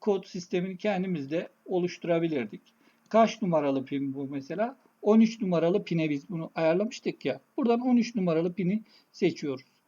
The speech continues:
Daha sonra ne yapmasını istiyoruz? Ee, bir saniye beklemesini istiyoruz. Mesela şu koda artık nedir? İhtiyacımız kalmadı. Pinimizi, on üç numaralı pini yüksek olarak ayarla ve bir saniye bekle.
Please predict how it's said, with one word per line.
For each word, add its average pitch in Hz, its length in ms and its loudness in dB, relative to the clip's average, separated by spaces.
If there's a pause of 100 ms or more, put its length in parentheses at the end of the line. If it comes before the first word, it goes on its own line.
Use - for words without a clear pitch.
(400)
Daha 226 240 8
sonra 214 280 4
ne 220 160 6
yapmasını 160 500 0
istiyoruz? 156 580 0 (540)
Ee, 156 380 4
bir 240 200 2
saniye 175 720 2 (140)
beklemesini 175 640 0
istiyoruz. - 480 -14 (680)
Mesela 165 220 -2
şu 220 200 -4
koda 170 280 2
artık 185 400 2
nedir? 170 300 -2
İhtiyacımız 151 640 -4
kalmadı. 117 540 -4 (360)
Pinimizi, 156 520 0
on 208 160 4
üç 190 180 0
numaralı 151 360 -2
pini 147 160 -4
yüksek 175 400 -6
olarak 226 380 -2
ayarla 214 440 4 (220)
ve 175 140 2
bir 208 120 2
saniye 160 460 -2
bekle. 139 360 -8